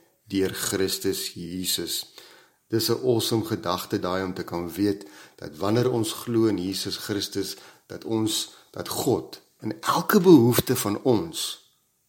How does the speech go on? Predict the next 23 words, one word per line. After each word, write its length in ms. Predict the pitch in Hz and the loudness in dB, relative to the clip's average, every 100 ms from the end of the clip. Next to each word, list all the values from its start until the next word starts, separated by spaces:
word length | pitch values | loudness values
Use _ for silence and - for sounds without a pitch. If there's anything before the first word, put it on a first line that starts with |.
| _ _ _ _ _ _ _ - | _ _ _ _ _ _ _ -12
dit 160 | 101 | -8
raak 300 | - 90 87 | -4 -2 -2
sal 180 | - 92 | -2 -2
sien 220 | - 101 90 | -2 -2 0
in 100 | 101 | 2
ons 220 | 107 - | 2 2
lewe. 400 | 87 87 82 80 - _ _ _ _ _ _ - | -2 -2 -4 -8 -12 _ _ _ _ _ _ 4
In 140 | 170 170 | 6 8
geloof 680 | - 170 123 120 160 170 | 8 6 4 8 8 8
moet 180 | 147 131 | 4 -2
ons 160 | 131 120 | -2 -2
God 560 | - 151 123 90 73 | -2 0 0 -4 -4
dank 440 | 98 107 113 - - _ _ _ _ | 0 2 2 0 -8 _ _ _ _
en 240 | - 123 104 85 87 98 | 0 2 0 -2 -6 -2
loof. 600 | 123 127 92 - - - _ _ _ _ _ _ _ _ _ _ _ _ _ _ | 2 4 2 -2 -10 -14 _ _ _ _ _ _ _ _ _ _ _ _ _ _
Wanneer 240 | 107 147 151 | 2 6 6
laas 240 | 151 151 | 6 4
het 80 | 151 | 2
ons 140 | 131 | 2
God 280 | - 143 - - | 4 2 2 0
gedank 600 | 107 80 110 120 117 120 | -2 2 4 4 4 0
en 60 | 107 | -2
geloof? 640 | 107 95 92 113 101 | -4 -4 0 2 2